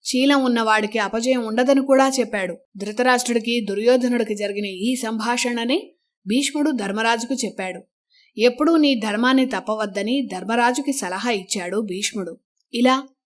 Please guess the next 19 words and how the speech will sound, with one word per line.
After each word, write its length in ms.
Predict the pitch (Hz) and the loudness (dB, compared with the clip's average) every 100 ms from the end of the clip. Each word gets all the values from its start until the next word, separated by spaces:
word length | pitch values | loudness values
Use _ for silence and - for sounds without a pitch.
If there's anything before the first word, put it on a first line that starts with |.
| - | -4
శాంతి 380 | 262 269 320 | 2 4 4
పర్వంలో 540 | 339 214 180 180 190 285 - _ _ | 0 -2 -4 -6 -6 -6 -8 _ _
ధర్మరాజు 540 | 185 196 233 269 277 320 | -12 -4 0 2 2 2
సందేహాలకు 840 | 294 247 240 208 190 180 202 240 | 0 2 2 2 -8 -6 -4 -2
భీష్ముడు 540 | 202 262 285 214 180 - _ - | 0 0 0 -2 -4 -8 _ -4
మంచి 360 | 240 294 370 359 | 2 2 2 2
మంచి 300 | 285 247 226 | 2 2 -2
కథలతో 520 | 220 190 208 202 226 | -4 -4 -4 -4 -2
బదులిచ్చాడు. 680 | 240 196 190 180 - 180 175 _ _ _ _ - | 0 -2 -4 -8 -6 -8 -10 _ _ _ _ -6
మనిషి 380 | 208 233 269 240 | -2 2 2 0
ఎలా 300 | 196 190 233 | -2 0 0
బతకాలో 560 | 202 196 247 285 277 277 | 0 -4 -2 2 2 2
తెలుసుకోవాలంటే 1080 | 247 233 - 233 214 202 214 254 427 294 - _ _ - | 2 0 -2 -2 0 -2 -2 0 0 -2 -10 _ _ -2
మహాభారతంలో 1120 | 214 220 339 330 285 302 285 262 262 277 277 | 0 4 4 6 4 4 2 2 4 4 2
ఈ 240 | 269 320 370 | 6 6 6
శాంతి 420 | - 240 285 320 | 2 0 0 2
పర్వాన్ని 440 | 294 262 240 226 | 2 2 2 -2
చదివితే 460 | 208 196 175 180 214 | -2 -6 -8 -4 -4
చాలు, 340 | 277 254 185 | -2 -2 -2